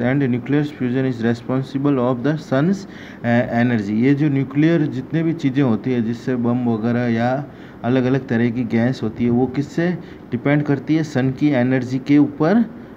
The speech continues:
डिपेंड करती है। Third one, the distance of the sun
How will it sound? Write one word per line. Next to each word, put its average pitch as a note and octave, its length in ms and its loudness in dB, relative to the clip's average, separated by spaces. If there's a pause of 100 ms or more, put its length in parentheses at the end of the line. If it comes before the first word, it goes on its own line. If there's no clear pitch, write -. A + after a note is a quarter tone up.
(140)
डिपेंड D#3 500 2 (440)
करती G#2+ 380 0
है। F2+ 280 -6
Third A#2 180 0
one, G#2+ 240 2
the A2+ 180 2
distance F3 460 -2
of B2 180 -2
the C3 140 0
sun C3+ 180 0